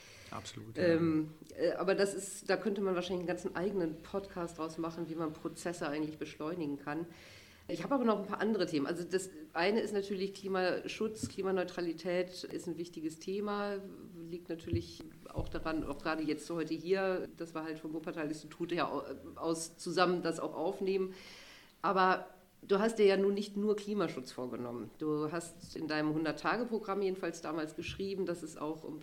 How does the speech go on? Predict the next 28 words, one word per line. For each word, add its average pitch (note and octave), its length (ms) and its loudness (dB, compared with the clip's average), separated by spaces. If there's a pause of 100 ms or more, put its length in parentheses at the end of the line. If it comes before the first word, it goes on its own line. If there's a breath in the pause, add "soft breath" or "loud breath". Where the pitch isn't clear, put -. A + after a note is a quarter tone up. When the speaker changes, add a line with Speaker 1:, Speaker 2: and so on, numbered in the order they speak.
(140)
Speaker 2:
Flächenpolitik F#3+ 840 -2
gehen E3 280 0
soll, D#3 340 0 (640 loud breath)
dass D#3 540 -4
die F#3 280 -2
Innenstädte F3+ 840 4 (100)
mehr F3+ 320 4
sein E3 280 2
sollen E3+ 420 2
als D#3 380 -4 (180)
bloße E3 440 2
Shoppingmeilen D#3 880 2
und - 540 -4
du D3+ 120 -4
hast D#3 200 -8
von D3+ 300 0
einer D3 240 -2
diskriminierungsfreien E3+ 1040 -2
Stadt - 500 -8 (220)
geschrieben. D#3+ 580 -2 (580 loud breath)
Was E3 140 -2
treibt B3+ 300 2
dich - 140 -8
denn G3 160 6
im G3 60 4
Moment F#3 320 2
besonders F3+ 380 -2
um? E3+ 280 -2